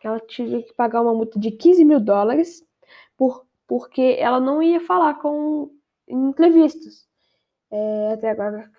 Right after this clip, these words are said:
a informação é essa. Ela não gostaria de falar em entrevista com jornalistas e ela recebeu uma multa de quinze mil, quinze mil dólares. E aí,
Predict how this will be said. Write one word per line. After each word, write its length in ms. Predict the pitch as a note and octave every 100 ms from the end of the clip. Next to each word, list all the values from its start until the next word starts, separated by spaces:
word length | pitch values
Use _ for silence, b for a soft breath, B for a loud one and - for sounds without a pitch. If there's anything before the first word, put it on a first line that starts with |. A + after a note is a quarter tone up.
| -
a 240 | G#3 G#3+
informação 500 | G#3+ G#3+ G#3 G#3 G3+
é 280 | G3 G3 B3+
essa. 280 | D#4 - F#4 F#4 _ B B B
Ela 220 | A#3+ B3
não 580 | B3+ D4 D#4 C#4 A3+ A3
gostaria 400 | A3 - A#3+ A#3
de 100 | A3+
falar 240 | A#3+ A3+ A3
em 80 |
entrevista 480 | A3 A3+ G3+ A3+ G#3+
com 160 | G#3+ A3
jornalistas 880 | G#3+ G#3 G#3+ A3+ D#4+ E4 F4+ F4 - _ _ _ _ -
e 840 | B3+ C4 C4+ C4+ C4 B3 G#3 F#3+ G3 _ _ _ b b b
ela 160 | B3+ C4
recebeu 420 | B3+ B3 C4 C#4
uma 240 | C#4 -
multa 300 | B3+ C4+ C#4+
de 140 | C4 C4
quinze 320 | D4 D#4+ F4
mil, 420 | E4+ D4 D#4+ D#4 _ _ _ _ -
quinze 280 | D4 D4 D4
mil 160 | E4
dólares. 560 | E4+ C#4 A3 F#3+ F#3+ - _ _ _ _ _ _ -
E 680 | A#3 A#3+ B3 B3 A#3+ A3+ G#3+
aí, 340 | G#3+ A#3+ C4+